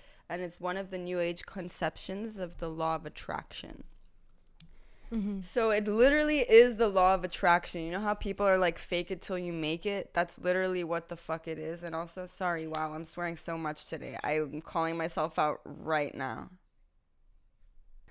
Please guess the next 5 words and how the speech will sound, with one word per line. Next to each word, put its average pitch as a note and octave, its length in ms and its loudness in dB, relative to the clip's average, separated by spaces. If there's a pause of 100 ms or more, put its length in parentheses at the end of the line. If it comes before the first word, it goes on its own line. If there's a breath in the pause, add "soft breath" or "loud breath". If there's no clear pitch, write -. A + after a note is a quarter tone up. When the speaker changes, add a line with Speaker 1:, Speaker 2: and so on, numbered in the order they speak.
(340 soft breath)
Speaker 1:
But, F#3+ 240 4
um, F3 500 4 (1200)
yeah, F3+ 380 4
so G3 520 4
it's, G3 260 -2